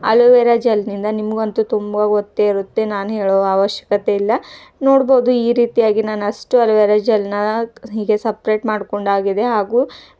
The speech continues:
ಬೀಟ್‌ರೂಟ್ ಕೂಡ ಹೀಗೆ ತುರ್ಕೊಂಡು ಇಟ್ಕೊಳ್ಬೇಕು ಸ್ನೇಹಿತರೆ. ಬೇಕಾದ್ರೆ ನೀವು ಕಟ್ ಮಾಡ್ಕೊಂಡು ಕೂಡ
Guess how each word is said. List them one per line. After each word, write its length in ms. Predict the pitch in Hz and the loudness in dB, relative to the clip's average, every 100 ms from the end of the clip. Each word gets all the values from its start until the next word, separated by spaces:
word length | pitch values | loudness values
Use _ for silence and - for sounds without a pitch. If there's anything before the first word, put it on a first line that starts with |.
| - | -6
ಬೀಟ್‌ರೂಟ್ 520 | 214 262 254 277 269 | 0 0 0 -6 -4
ಕೂಡ 240 | 247 233 233 | 0 2 4
ಹೀಗೆ 300 | 254 226 226 | 2 4 0
ತುರ್ಕೊಂಡು 600 | 220 220 214 - 220 220 | 2 0 2 0 0 2
ಇಟ್ಕೊಳ್ಬೇಕು 640 | 226 220 - 208 208 208 - | 2 0 -2 0 2 -2 -4
ಸ್ನೇಹಿತರೆ. 580 | 220 202 208 185 180 233 | -10 -10 -6 -6 -2 0
ಬೇಕಾದ್ರೆ 500 | 247 247 240 220 214 | 2 0 2 0 0
ನೀವು 180 | 220 226 | -2 -6
ಕಟ್ 280 | 220 220 214 | -2 -2 -2
ಮಾಡ್ಕೊಂಡು 480 | 233 220 208 208 214 | -6 -4 -4 -6 -8
ಕೂಡ 220 | 208 214 | -2 0